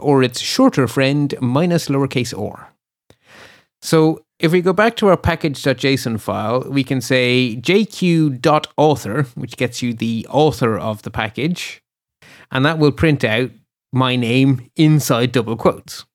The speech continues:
And we can use that inside a terminal command. So we could say, "Echo, check out this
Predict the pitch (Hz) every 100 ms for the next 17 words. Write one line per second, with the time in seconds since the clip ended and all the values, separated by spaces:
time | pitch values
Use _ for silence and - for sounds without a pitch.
0 | _ _ _ _ - - - _ _ _
1 | _ _ _ _ _ - - 147 131 123
2 | 127 117 127 143 113 131 113 113 127 117
3 | 131 110 110 110 - _ _ - - 147
4 | 226 135 123 113 101 104 143 135 135 120
5 | 117 127 110 - 120 120 120 151 156 147
6 | 127 - 190 180 160 147 131